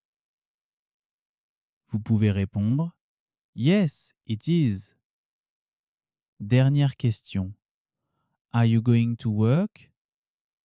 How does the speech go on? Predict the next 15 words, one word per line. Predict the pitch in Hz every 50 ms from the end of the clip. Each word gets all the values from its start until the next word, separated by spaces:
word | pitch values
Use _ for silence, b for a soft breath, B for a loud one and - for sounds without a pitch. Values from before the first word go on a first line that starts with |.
| _ _ _ _ _ _ _ _ _ _ _ _ _ _ _ _ _ _ _ _ _ _ _ _ _ _ _ _
Vous | - 120
pouvez | 113 - - 113 107 110 107
répondre, | 104 107 101 - - 104 98 98 95 90 92 - - _ _ _ _ _ _ _ _ _ _ _ _
Yes, | - 101 101 104 101 101 135 160 - - - - - _ -
I | - 110 110 104 98
am. | 95 95 101 120 156 190 214 - _ _ _ _ _ _ _ _ _ -
Ou, | 113 104 101 98 101 113 151 190 - _ _ _ _ _ _ _ _ _ _ _ _ _ _ _ -
No, | 117 127 143 151 147 131 110 98 98 - _ _ _ _ _
I | 123 117 117 110
have | 104 120 123 117
a | 117 107
day | 107 110 123 127 117
off. | 104 98 95 - - _ _ _ _ _ _ _ _ _ _ _ _ _ _ _ _ _ _ _ _ _ _ _ _ _ _ _ _ -
Excellent | 160 165 - - - - - 135 123 120 120 113
travail. | 110 - - 107 104 98 98 92 92 90 -